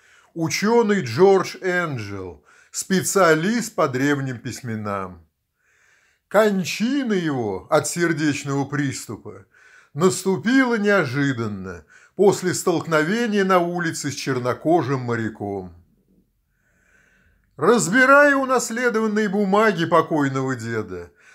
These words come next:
Терстон обнаружил среди них барельеф в виде отталкивающего монстра на фоне циклопического города.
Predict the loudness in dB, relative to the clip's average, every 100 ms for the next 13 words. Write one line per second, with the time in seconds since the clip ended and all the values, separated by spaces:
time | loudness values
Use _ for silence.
0 | _ 6 6 6 2 -2 0 0 2 2
1 | 2 -2 -4 -4 -6 -6 -6 -4 -4 -2
2 | 2 2 2 -2 -4 0 0 -2 -6 _
3 | _ _ -12 -2 -2 4 6 6 2 0
4 | 4 4 2 -2 -4 -6 -8 -6 -4 -2
5 | 0 0 -2 -6 -8 -8 -8 -12 _ _
6 | 2 2 2 2 2 2 -2 -4 -2 -4
7 | -4 -8 -8 -10 -8 -4 -4 -2 -2 -2
8 | -4 -8 -14 -16